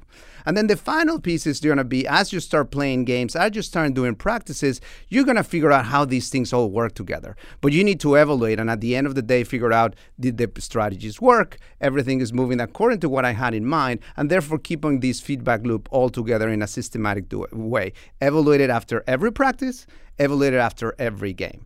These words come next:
So that's sort of a way for us to, eh, eh, you know, continues to do that every time that we invest money for, on behalf of clients.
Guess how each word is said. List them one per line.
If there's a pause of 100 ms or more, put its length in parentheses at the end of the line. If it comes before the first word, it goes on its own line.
(160)
So
that's
sort
of
a
way
for
us
to,
eh,
eh,
you
know,
continues
to
do
that
every
time
that
we
invest
money
for,
on
behalf
of
clients.